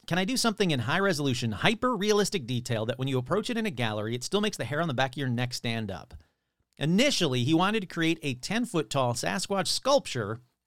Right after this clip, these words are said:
but later settled on just creating the, the creature's busts, which it's, it's an incredible looking thing. You gotta look it up.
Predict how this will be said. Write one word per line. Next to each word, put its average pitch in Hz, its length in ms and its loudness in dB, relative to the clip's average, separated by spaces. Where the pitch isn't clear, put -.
but 175 140 2
later 202 340 2
settled 185 320 4
on 131 160 2
just 151 240 0
creating 170 340 2
the, 120 120 -2
the 120 120 -8
creature's 165 460 -2
busts, 95 540 -4
which 127 300 -2
it's, 127 200 -6
it's 127 180 -2
an 117 80 -4
incredible 147 640 2
looking 101 320 -2
thing. 98 240 -4
You 113 80 -6
gotta 214 200 2
look 156 200 2
it 123 80 0
up. 110 180 0